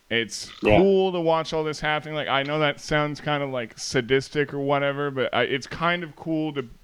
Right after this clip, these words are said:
Speaker 1: you know, be a part of something that's happening and be invested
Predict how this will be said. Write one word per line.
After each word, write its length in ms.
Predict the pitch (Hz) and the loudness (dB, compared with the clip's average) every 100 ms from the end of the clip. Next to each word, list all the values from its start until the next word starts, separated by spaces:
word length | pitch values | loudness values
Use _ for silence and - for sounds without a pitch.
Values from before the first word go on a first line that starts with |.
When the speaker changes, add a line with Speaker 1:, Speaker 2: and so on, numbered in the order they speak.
| - - - | -20 -18 -2
Speaker 1:
you 100 | 147 | 2
know, 140 | 139 | 2
be 240 | 113 143 160 | 0 0 2
a 80 | 143 | 0
part 480 | - 143 139 135 | -2 -2 -2 -2
of 100 | 127 | -6
something 640 | 117 - 131 120 131 123 120 | -6 -2 -2 0 0 0 -2
that's 200 | 113 - | -4 -2
happening 480 | 127 123 123 120 120 | 0 0 -4 -6 -6
and 160 | 113 | -2
be 160 | 151 180 | 2 2
invested 880 | 165 131 143 175 - 135 117 110 | 2 2 2 0 2 4 4 2